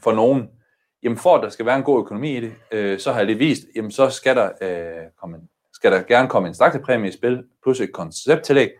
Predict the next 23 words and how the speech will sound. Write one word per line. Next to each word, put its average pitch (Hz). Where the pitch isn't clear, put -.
Og 110
der 123
er 151
også 151
et, 98
et 101
sikkerhedsprojekt 147
på 101
emnet, 139
øh, 98
der, 85
som 90
Per 87
Splat 165
er 107
leder 127
af, 127
øh, 92
omkring -
økonomi, 104
krydsningskvier 95
som 104
naturplejer. 110